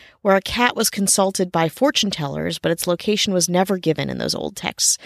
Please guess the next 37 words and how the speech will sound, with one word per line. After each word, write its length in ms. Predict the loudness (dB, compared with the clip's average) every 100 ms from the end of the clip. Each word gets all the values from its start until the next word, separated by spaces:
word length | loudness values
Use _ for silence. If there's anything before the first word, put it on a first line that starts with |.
| -16 -6
So 300 | 2 6 6
it 240 | 4 0
might 240 | 2 2 2
be 240 | 2 2 2
Onagat 680 | 0 0 2 2 2 0 -4
kind 260 | -8 -2
of 320 | 0 -2 -6 -16 _ _ _ _
became 640 | -8 -6 0 2 4 2
a 60 | -2
part 260 | -2 -2 0
of 280 | -2 -2
that 220 | 2 2 4
folklore 760 | 2 2 2 2 4 4 0 -2
and 240 | -8 -8
became 340 | -10 -10 -8 -8
the 100 | -8
Cave 240 | -6 -6
of 120 | -6
Cats. 420 | -8 -8 -6 -6 -4
That's 240 | -6 -2
seen 220 | -2 -2
a 80 | 0
lot 240 | 4 4
in 100 | 4
my 120 | -2 -2
research. 640 | -2 -2 0 -2 -2 -6 -8 -16 -2
I 100 | 2
love 200 | 4 4
it, 80 | 0
of 80 | -6
course, 420 | -4 -2 2 0
and 120 | 0
I 40 |
love 220 | 0 -2 -2
all 260 | 4 6 6
of 80 | 4
it, 300 | 2 2